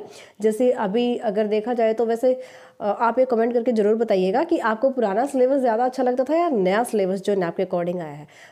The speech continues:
Basically मैं अगर अपनी बात करूँ तो मुझे पुराना सिलेबस बहुत ज़्यादा अच्छा लगता था, और उसके according क्यों? क्योंकि आप बीएससी में वो सारे टॉपिक्स कवर कर जाते हैं जो आपको एमएससी के लिए बहुत ज़्यादा इंपॉर्टेंट माने जाते हैं, जिसके, अ, बिना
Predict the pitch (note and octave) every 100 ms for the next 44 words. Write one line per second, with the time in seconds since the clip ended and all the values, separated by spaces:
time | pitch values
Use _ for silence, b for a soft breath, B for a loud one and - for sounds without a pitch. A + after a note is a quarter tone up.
0 | - G3 A3 B3 B3 G#3 A#3+ A3+ A3+ A3
1 | A3 A3 G#3 G3 - G3+ G3+ G#3+ G3 F#3
2 | G#3+ G#3+ - G3 F3+ G3 A3 F#3+ F3 G3+
3 | F3+ F3 F3 G#3 F#3 E3 F3 E3 F3+ F#3
4 | E3+ E3 F3+ B3 B3+ G3 F#3+ B3+ B3 A3+
5 | B3 C4+ D4 F#4+ C#4+ C4 D#4 C#4+ A3+ G3+
6 | G#3 C4+ C#4 C#4+ A#3+ C4+ C4+ F3+ F#3+ A#3+
7 | G#3 F#3 C4 C4 G#3 F#3+ F#3+ F#3 F3+ D#3
8 | F3+ E4 B B B - G#3+ C4 A3 -
9 | C#4 - G3 F#3 F#3 - C#4 B3+ A#3 A#3
10 | B3 B3 - _ - F#3+ A#3 G#3+ G3 D#3+
11 | F3 E3 E3+ D#3+ D#3+ D#3+ D3+ D#3+ D#3 -
12 | E3 E3 - F3 F3 B B B - F3+
13 | E3+ E3+ F3+